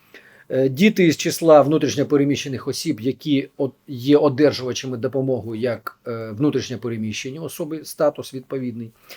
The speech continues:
Діти із малозабезпечених сімей, е, до вісімнадцяти років і, нарешті, одинокі пенсіонери. Е,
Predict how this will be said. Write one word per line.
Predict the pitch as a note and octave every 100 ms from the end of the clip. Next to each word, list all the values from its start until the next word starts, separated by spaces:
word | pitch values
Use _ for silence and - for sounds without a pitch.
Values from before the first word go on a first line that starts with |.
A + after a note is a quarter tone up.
| - - _
Діти | C3+ B2 A3 F#3+
із | E3 B2+
малозабезпечених | F#3 E3 C3+ D3 D3 D#3+ C3+ C3 B2
сімей, | - D3 D3 B2+ A#2+ -
е, | B2 A#2 A#2
до | A#2 D3+
вісімнадцяти | B2+ A#2 C3 B2+ A2 A#2 D3
років | G#3+ A3+ D#3 B2 -
і, | G3+
нарешті, | D#3+ D3+ E3 D3 - _
одинокі | - C#3 C3+ E3 D3+ C3
пенсіонери. | B2+ A#2+ - A2+ G#2 E2+ - _ _ - - - _ _ _
Е, | C3+ B2 B2 A#2+ A#2+